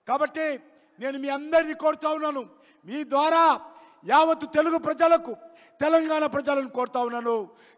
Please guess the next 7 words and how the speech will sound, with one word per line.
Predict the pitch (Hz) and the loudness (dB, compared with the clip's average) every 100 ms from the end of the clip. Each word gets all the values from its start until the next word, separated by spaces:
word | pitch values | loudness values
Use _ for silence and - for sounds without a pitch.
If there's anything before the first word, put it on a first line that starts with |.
| 127 180 | -10 -2
నరేంద్ర | 247 247 233 226 | 0 0 -4 -4
మోడీ | 226 220 | -4 -2
గారి | 214 214 | -2 -4
ఉపన్యాసాలు | 226 247 240 240 240 240 262 339 349 277 - - - _ _ _ _ 214 | -6 -6 -4 -4 -6 -8 2 6 6 4 -6 -20 -20 _ _ _ _ -6
తెలుగులో | 220 226 208 220 220 196 | -6 -6 -6 -2 -2 -4
వినండి. | 214 226 220 214 208 180 165 _ _ _ _ _ - | -4 -2 0 2 2 -2 -10 _ _ _ _ _ -8
ఈరోజు | 226 247 233 | 0 0 2